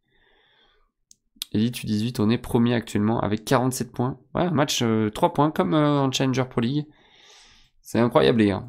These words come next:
Ce qu'on, ce qu'on réalise là avec le Standard de façon globale. En tout cas, nous, on est parti pour cette petite Ligue des Champions après. Euh, on va la jouer la prochaine fois, les amis, hein.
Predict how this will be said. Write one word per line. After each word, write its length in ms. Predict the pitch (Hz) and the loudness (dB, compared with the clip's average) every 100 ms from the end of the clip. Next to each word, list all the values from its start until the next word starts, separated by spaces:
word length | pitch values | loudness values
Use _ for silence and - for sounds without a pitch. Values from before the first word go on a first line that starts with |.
| - - | -16 -20
Ce 100 | - | -6
qu'on, 260 | 123 123 | -2 0
ce 80 | 120 | 0
qu'on 120 | - | 0
réalise 420 | 131 131 131 147 143 | 4 4 4 2 2
là 160 | 143 | 2
avec 220 | 139 131 | 2 -2
le 80 | 131 | -6
Standard 560 | 127 135 131 143 - _ _ _ - | -4 -2 0 0 -4 _ _ _ -4
de 120 | 120 | -2
façon 300 | 135 127 143 | 0 0 2
globale. 540 | 135 135 147 160 - _ _ _ _ _ _ - _ _ _ _ _ - - - | 4 4 4 2 -4 _ _ _ _ _ _ -20 _ _ _ _ _ -20 -20 -4
En 100 | 156 | -2
tout 140 | 156 | -2
cas, 340 | 160 196 214 - - - - - - _ _ _ | 2 4 4 0 -16 -20 -20 -20 -20 _ _ _
nous, 340 | 120 156 214 - | 0 4 4 2
on 160 | 151 170 | 2 2
est 120 | 202 | 0
parti 580 | - 208 - - 175 - - - - | -2 -6 -6 -8 -8 -8 -16 -20 -14
pour 160 | 131 | -12
cette 180 | - - | -12 -10
petite 300 | - - - | -12 -12 -10
Ligue 140 | 131 | -6
des 100 | 120 | -2
Champions 340 | 113 113 - 127 | -2 -2 -2 -2
après. 400 | 117 - 127 147 - - - - _ _ 101 | 0 0 0 -2 -14 -20 -20 -20 _ _ -8
Euh, 40 | |
on 180 | 101 101 | -4 0
va 100 | 110 | 2
la 80 | 113 | 2
jouer 180 | 113 | 2
la 100 | 139 | 0
prochaine 300 | 107 139 143 | 0 -2 -2
fois, 180 | 131 - | -2 -2
les 100 | 101 | -2
amis, 240 | 98 101 101 | -2 -2 -4
hein. 140 | 143 | -6